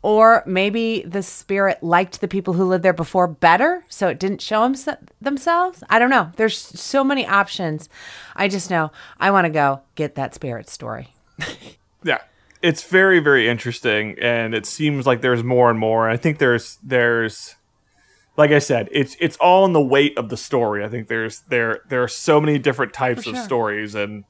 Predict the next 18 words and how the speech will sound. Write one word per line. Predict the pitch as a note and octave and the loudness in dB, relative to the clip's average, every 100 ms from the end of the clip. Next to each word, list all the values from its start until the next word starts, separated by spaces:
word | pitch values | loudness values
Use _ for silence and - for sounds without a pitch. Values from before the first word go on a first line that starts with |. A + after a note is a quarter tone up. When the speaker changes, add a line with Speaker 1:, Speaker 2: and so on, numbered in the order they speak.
| _ _ _ _ - | _ _ _ _ -4
Speaker 2:
it's | A2+ - | -4 -4
just | C3+ A2+ A#2+ | -10 -6 -2
like, | A2 G2+ - _ _ - | -2 -2 -18 _ _ -4
these | C#3 D#3 C#3 | 2 2 2
ones | D3 C3+ B2 | 0 2 2
are, | A#2+ | 0
have | C3+ B2 _ | -2 -8 _
always | E3+ F#3 E3 C3+ | 2 4 4 2
been | A2+ A#2 | 0 -2
so | A#2+ A#2 | 0 -2
interesting | A2+ G#2+ A#2 A2 | -2 -6 -8 -8
'cause | A#2+ | -8
it's | G#2+ A#2+ | -6 -4
like, | G#2+ - _ _ _ _ | -6 -6 _ _ _ _
these | C#3 | 0
are | D#3+ | 2
real | C3 C3 | 4 4
people | C#3+ C3 B2 A2+ - | 4 2 2 -2 -6